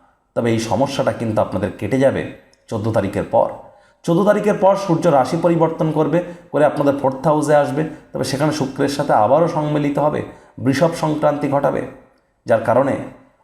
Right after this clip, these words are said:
অবশ্যই এখানে কিছু জটিল গণনার ব্যাপার আছে। আপনার জন্মছকে সূর্য শুক্র কী পজিশনে আছে, কার শক্তি বেশি, কার শক্তি কম,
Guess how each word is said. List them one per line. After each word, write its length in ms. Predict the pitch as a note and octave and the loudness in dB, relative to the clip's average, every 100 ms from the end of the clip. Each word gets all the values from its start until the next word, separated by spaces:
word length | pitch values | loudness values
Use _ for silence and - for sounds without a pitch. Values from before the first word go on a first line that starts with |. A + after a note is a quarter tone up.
| - | -2
অবশ্যই 500 | D#3 E3 G3 A3+ F#3+ | 0 2 0 2 2
এখানে 260 | D#3+ F3+ F#3 | 2 2 0
কিছু 220 | - E3 | 0 -2
জটিল 560 | - D#3 D#3 G3+ A#3+ | 2 2 2 2 4
গণনার 420 | G3+ E3+ E3 D#3+ C#3+ | 4 4 4 4 4
ব্যাপার 320 | C#3+ C#3 B2+ | 2 4 4
আছে। 500 | A#2+ - F#3 G3+ - - - | 4 4 2 0 -4 -10 0
আপনার 380 | D3 - F3+ A2 | 0 2 0 2
জন্মছকে 720 | C3 C3+ E3+ A#3+ G#3 - F3+ | 2 4 4 2 2 0 0
সূর্য 380 | E3 D3 B2+ C3+ | 0 0 0 0
শুক্র 380 | C3+ C3+ C3 C3 | -2 -4 -2 -2
কী 60 | B2+ A2+ | -2 -2
পজিশনে 460 | G2 F2+ F2 E2 | -2 0 -2 -2
আছে, 280 | - - - - _ _ _ _ - | -4 -6 -14 -16 _ _ _ _ -2
কার 360 | C3+ D#3+ B3 B3+ - | 4 6 6 2 0
শক্তি 280 | E3 - C3+ | -2 0 0
বেশি, 260 | B2+ - | 0 0
কার 180 | B2+ B2+ - | 2 0 0
শক্তি 260 | C3 - D3+ | -6 -6 -2
কম, 340 | D3+ F#3 - | 2 2 0